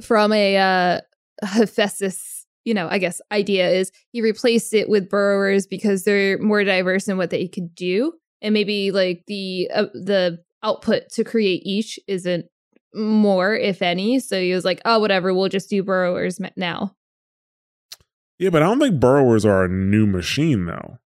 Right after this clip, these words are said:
Speaker 2: I, I think they've been around for a long time. Because the thing about, like, the Hephaestus, uh, all the machines that Hephaestus created himself are built to be, like, killers. They're, like, they're,
Speaker 1: Right.
Speaker 2: they're built to, to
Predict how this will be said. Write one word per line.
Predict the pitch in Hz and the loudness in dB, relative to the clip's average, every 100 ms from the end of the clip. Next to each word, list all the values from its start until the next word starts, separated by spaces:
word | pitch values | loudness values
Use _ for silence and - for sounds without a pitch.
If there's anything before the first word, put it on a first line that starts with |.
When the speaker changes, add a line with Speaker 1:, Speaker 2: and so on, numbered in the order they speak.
| _ | _
Speaker 2:
I, | - 104 104 | -2 0 2
I | |
think | 113 131 | 2 2
they've | 117 98 | 2 2
been | 101 | 2
around | 92 95 95 92 | 2 2 0 0
for | 92 | 0
a | 82 | 2
long | 90 87 | 0 -2
time. | 85 95 110 101 - - _ _ _ _ _ | -4 -4 -4 -8 -12 -20 _ _ _ _ _
Because | 147 143 151 | -2 4 4
the | 156 | 4
thing | 196 | 2
about, | 139 110 | -2 0
like, | 113 | 0
the | 107 | 0
Hephaestus, | 113 113 - 170 - 110 - | 0 0 -2 -4 2 0 0
uh, | 131 - _ _ _ - | -4 -6 _ _ _ 0
all | 147 226 | 4 4
the | 208 | 2
machines | 160 - 156 127 | 0 0 0 0
that | 107 | 0
Hephaestus | 95 - 120 120 113 - | -2 -4 -6 -2 -4 -4
created | - 110 113 113 101 | -4 -2 2 2 2
himself | 90 82 - 123 104 - - _ _ _ _ 117 | -4 -6 0 2 2 0 -14 _ _ _ _ -2
are | 110 104 98 92 90 87 87 | 2 4 4 2 0 -2 -4
built | 87 92 92 110 - | -8 -6 0 0 -2
to | - 98 | -6 -8
be, | 92 110 95 92 | -2 0 2 0
like, | 87 82 78 - _ | -2 -4 -6 -10 _
killers. | - 226 98 - - - _ _ - | -2 -2 -2 -6 -12 -14 _ _ -2
They're, | 120 | 2
like, | 117 107 | 4 4
they're, | 117 | 4
Speaker 1:
Right. | |
Speaker 2:
they're | 113 | 2
built | 101 120 117 | 2 2 0
to, | - 113 | 0 0
to | - | 2